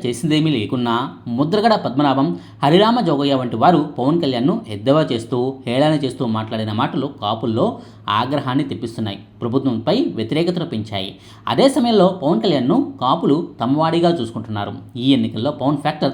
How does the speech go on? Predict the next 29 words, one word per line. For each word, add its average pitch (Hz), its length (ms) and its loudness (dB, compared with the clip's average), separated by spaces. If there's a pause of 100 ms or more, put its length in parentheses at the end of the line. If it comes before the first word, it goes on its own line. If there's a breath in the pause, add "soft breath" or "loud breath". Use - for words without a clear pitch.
తప్పకుండా 127 560 -4
గోదావరి 139 320 2
జిల్లాలో 117 480 -2
కనిపించబోతుంది. 113 880 -8 (340 loud breath)
అందుకే 147 560 2
గోదావరి 240 380 4
జిల్లాలో 156 600 0
కూటమి 139 360 2
వైపే 131 480 -2
మొగ్గు 110 280 -2
చూపుతోంది. 107 580 -6 (380 loud breath)
గోదావరి 269 460 4
జిల్లాల 190 260 2
వారికి 151 540 0 (100)
అటు 131 380 0
అమరావతిని 143 560 0
రాజధానిగా 127 440 -2
చేసినా, 120 440 -4 (180)
ఇటు 170 140 4
విశాఖను 180 460 0
రాజధానిగా 123 460 -2
చేసినా 120 220 -6
కూడా 123 340 0 (100)
పెద్దగా 120 280 -2
లాభ 113 340 -2
నష్టాలు 127 360 -4
ఏమీ 110 200 -4
లేవు. 104 160 -4 (140)
కాకపోతే, 127 580 -2